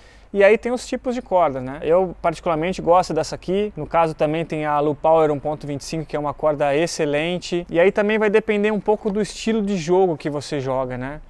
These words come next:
Né? Se você quiser usar uma R P M, por exemplo,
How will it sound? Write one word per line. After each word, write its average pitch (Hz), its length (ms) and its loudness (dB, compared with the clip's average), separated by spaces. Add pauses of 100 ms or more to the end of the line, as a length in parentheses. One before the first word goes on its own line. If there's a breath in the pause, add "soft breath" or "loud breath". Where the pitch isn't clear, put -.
(340 soft breath)
Né? 135 240 -8
Se 139 140 -10
você 139 240 -6
quiser 160 260 0
usar 156 280 2
uma 151 520 0 (100)
R 165 300 2
P - 140 -2
M, 147 340 0
por 143 180 -2
exemplo, 151 560 -2